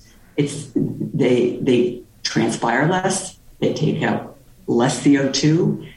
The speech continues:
and the climate becomes drier and warmer. And as it becomes drier and warmer, as you cut down these trees, it starts turning to savanna,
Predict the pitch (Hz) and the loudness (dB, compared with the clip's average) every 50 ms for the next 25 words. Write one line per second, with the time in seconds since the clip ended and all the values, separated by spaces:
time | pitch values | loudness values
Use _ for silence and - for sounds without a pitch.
0 | - - - - 127 127 127 127 117 147 - - - 135 147 151 - - 123 110 | -20 -20 -10 -4 -2 2 2 4 2 2 0 0 0 2 2 2 2 2 0 0
1 | - - 143 123 120 117 - - 156 151 - 135 127 127 131 123 113 107 104 107 | 2 2 2 2 2 0 0 0 0 2 2 2 2 2 2 0 0 -2 -2 -2
2 | 107 107 107 - - - - 120 120 - - 120 123 123 120 127 123 113 107 - | -4 -6 -8 -10 -8 -2 0 0 2 2 0 0 2 4 4 6 6 4 4 2
3 | - - - - 120 113 - - - 120 - - 147 - - - - 131 127 139 | 2 0 0 0 -2 0 0 0 -2 -2 0 0 0 0 0 0 0 0 2 2
4 | 151 151 143 123 117 120 131 131 117 107 110 113 - - - - - 139 - - | 4 4 4 4 4 4 4 4 2 2 0 -2 -2 -4 -4 -4 -2 -2 -2 0
5 | 147 143 - - 151 - - 147 139 131 123 117 - - - - - 160 139 120 | 0 0 0 0 -4 -4 0 0 2 4 2 2 0 -2 -4 0 4 4 4 4
6 | 113 107 - - - 143 - - 151 135 107 - - - 135 120 120 123 120 - | 4 0 -2 -4 -8 -10 -6 -2 0 0 0 0 -2 0 2 2 2 2 2 0
7 | 117 - - 127 110 117 120 120 123 120 110 104 107 113 - | 0 -2 0 0 2 2 4 4 4 4 2 2 2 0 -4